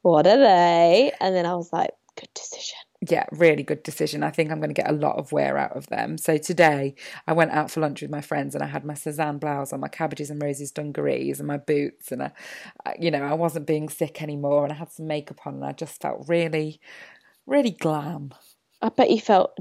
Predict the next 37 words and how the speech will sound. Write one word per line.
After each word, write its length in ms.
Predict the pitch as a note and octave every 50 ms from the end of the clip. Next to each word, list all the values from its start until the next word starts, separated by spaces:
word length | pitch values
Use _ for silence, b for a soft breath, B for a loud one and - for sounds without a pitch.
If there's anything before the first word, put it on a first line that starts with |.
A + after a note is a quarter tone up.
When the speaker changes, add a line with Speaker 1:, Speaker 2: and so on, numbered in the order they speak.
| - -
Speaker 1:
dead 260 | - G3+ F3+ F#3+ -
flash, 580 | - - - - F3+ F3 F3+ F#3 - - - -
didn't 280 | - F#3 F3+ F#3+ F#3 -
you? 260 | - F3+ F3+ F3+ F3+ - -
Speaker 2:
I 140 | F3 F3 F3
felt 400 | - - E3+ D#3 D3+ D3+ - - - _ _
really 380 | - D3+ D3+ C#3 C3+ C3+ C3+ C#3+
flash. 560 | C#3 - - - - - - - - - - B B B B B B B B B -
Um, 540 | - E3+ E3 E3 E3 E3+ E3 E3 E3 F3 - - - -
so 160 | - - G#3+
that's, 360 | G3+ A#3+ D3 - - - - - _ _ _
that's 320 | - C#4+ - - - - -
what 120 | C4+ -
I've 100 | A3 G#3
been 120 | - A3 G3+
buying. 480 | - A3+ G#3+ G3+ E3+ C#3+ D3 C#3+ -
And 220 | - F3+ G3 G#3 G#3
then 500 | C4 B3 G3+ E3 D3 C#3+ C#3+ - F3 F3
one 300 | G3 A3 A#3 A#3 A#3 A3+
thing 340 | - - - D3+ D3 D3+
that 100 | D3+ D3
I 60 | - D#3
feel 280 | - - - D#3+ D#3
I 60 | D#3
need 200 | D3+ D#3 D3+ D3
to 140 | - - E3
alert 360 | D#3 D#3 D#3 D#3 D3+ D3+ D3 - _
all 540 | - G3 G3 F#3 F#3 F3+ F3+ F3 F3 E3+ _ b b b b b
Fringe 300 | b - - E3 D#3+ D3
of 60 | D3
It 100 | D#3 -
listeners 400 | D3+ D#3 - - D3+ D3 D3 -
to, 420 | - - - D3 C#3 - C#3 C#3+ D3 B B B B B B
um, 360 | - E3+ E3+ E3 D#3+ D#3+ E3 -
whilst 420 | - F3 G3+ G#3+ A#3+ C4+ - -
I 60 | A#3+ A3
didn't 300 | A3 A3 G3+ F#3 -